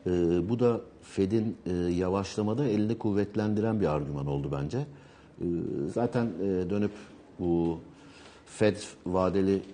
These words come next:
Fed faizi vadeli kontratlarından yapılan hesaplamada işte bu toplantıda yüzde yüz gibi fiyatlanıyor yirmi beş bas puan. Bir sonraki toplantıda yüzde seksen iki olarak fiyatlanıyor.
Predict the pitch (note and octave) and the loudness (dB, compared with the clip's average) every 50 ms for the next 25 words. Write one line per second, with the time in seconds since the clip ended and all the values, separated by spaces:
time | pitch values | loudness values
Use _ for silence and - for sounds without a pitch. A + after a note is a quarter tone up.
0 | - - - - - - G#2 G2 - - - G2 F#2 F#2 F#2 F2+ G2 F2+ F2 E2+ | -20 -20 -20 -20 -8 -4 -4 -4 -2 -2 -2 0 2 2 2 0 0 0 0 0
1 | F2 E2+ F#2+ F#2+ - G2 F#2 F2 - F#2 F#2 F2+ - - F#2+ F#2 F#2+ F#2 F#2+ F#2+ | 0 0 0 -2 -2 -2 -4 -2 -2 -2 -2 -2 0 -2 -2 0 0 0 0 0
2 | F#2 F2 - F#2+ F#2+ F#2 F2+ E2+ - - E2+ - F2+ F2+ F2+ F2+ F2 F#2+ F#2 E2+ | 0 -2 -2 -2 -2 -2 -2 -4 -4 -6 -6 -4 -4 -4 -2 -2 0 0 0 -2
3 | - - - - E2+ D#2+ D2 - D2+ - - G2 F2 - - F2 F2 E2+ F2+ E2+ | -4 -6 -6 -4 -2 -2 -2 -4 -6 -4 -2 -2 -2 0 0 -2 -2 -2 -2 0
4 | D#2+ F2 F2 F2 F2 E2 E2+ F2+ E2+ E2+ E2 D#2+ F2 D#2 D#2 D2+ - D2+ D2 C#2+ | 0 2 2 2 0 0 0 0 2 2 0 -2 -2 -2 -2 -4 -2 -4 -4 -4
5 | C#2 - - D2 D2 C#2+ D2 D2 D2 D2 C#2 C#2+ D2 C#2+ - - C#2 C2+ - - | -4 -6 -6 -4 -2 -2 -2 -2 -2 -2 -4 -4 -6 -6 -6 -6 -6 -6 -4 -2
6 | E2 F2 F#2 G2+ - - - - - - - - - G#2 - - G#2 F#2 F#2+ F2+ | 0 0 0 0 -4 -10 -16 -18 -18 -18 -14 -4 0 0 2 4 4 4 4 4
7 | - G2 - F#2+ F2 - F2+ F2+ F2 E2+ F#2 E2+ F#2 F2 F2 F2 F2 F2 E2+ - | 2 2 0 0 0 2 0 -2 -2 -2 0 0 0 0 0 -2 -4 -4 -4 -2
8 | F#2+ F2 - - F#2+ F#2 F2+ F2 F2 - G2+ F#2 F2 - - - E2 D2+ D2+ D2 | -2 -4 -2 -2 -2 -2 -2 -4 -4 -2 -2 -2 -2 -4 -6 -6 -4 -2 -2 -2
9 | D2 C#2 - - - - - - - - D#2 D2 C#2+ C#2+ - C#2+ D2 D#2+ F2+ A2+ | -4 -6 -8 -12 -20 -20 -20 -20 -10 -6 -4 -4 -4 -4 -6 -6 -4 -2 -2 -2
10 | C3+ | -2